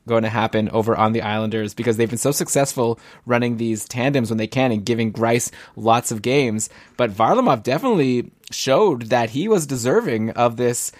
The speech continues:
four-year, five million per year contract. I remember, like, on this very podcast, Brian was saying how he thought that the Islanders really overspent. He didn't understand why they signed that contract. But last year, obviously it worked out well. The Islanders went on a deep playoff run, and Varlamov built on his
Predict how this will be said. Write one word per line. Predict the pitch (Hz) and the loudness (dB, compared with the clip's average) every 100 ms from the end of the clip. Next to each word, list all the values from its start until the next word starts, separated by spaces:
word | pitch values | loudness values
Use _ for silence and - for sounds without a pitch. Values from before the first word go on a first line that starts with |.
| - | -20
four-year, | - - 131 139 127 131 131 127 | -10 -2 0 2 0 0 2 0
five | - 113 123 123 | 0 2 2 2
million | 127 131 | 0 -2
per | 123 135 | -2 -4
year | 131 131 | -2 -2
contract. | 127 131 175 - 104 | -4 -2 -2 -2 -2
I | |
remember, | 117 127 135 | -2 -2 -2
like, | 120 | -4
on | 110 117 | -4 -4
this | 131 - | -4 0
very | 131 135 | 0 0
podcast, | - 135 170 107 - | 2 2 2 -4 -2
Brian | 113 120 | -2 -2
was | 123 | -2
saying | - 120 | -2 -2
how | 113 | 0
he | 110 | -2
thought | 120 120 117 | 0 0 0
that | 113 | 0
the | - | 0
Islanders | 104 113 113 107 | 0 0 -2 -2
really | 117 | 0
overspent. | 98 104 - 147 143 | 0 -2 -2 2 2
He | 120 | 2
didn't | 117 | -2
understand | 113 117 110 | -2 -2 0
why | 113 | 0
they | 113 110 107 - - | 2 0 0 -6 -12
signed | - 113 117 | -2 0 0
that | 110 | -2
contract. | 156 147 220 | -2 0 0
But | 196 107 | 0 -2
last | 113 160 - | -2 -2 0
year, | 175 226 - - - | 0 0 -2 -16 0
obviously | 117 160 170 160 | 2 2 2 0
it | 127 | 2
worked | 131 139 | 0 2
out | 117 | 2
well. | 117 139 | 2 2
The | 156 | 2
Islanders | 127 131 123 | 0 -2 -2
went | 127 | -4
on | 123 | -4
a | |
deep | 107 131 - | -4 -6 -4
playoff | 135 120 117 | 0 0 0
run, | 139 147 196 - - | 0 0 0 -8 -12
and | 120 120 | -8 -2
Varlamov | 127 139 170 151 147 143 151 - | 2 2 4 2 2 0 -10 -8
built | 117 143 170 | 0 2 2
on | 147 135 | 0 0
his | 135 123 | 0 -2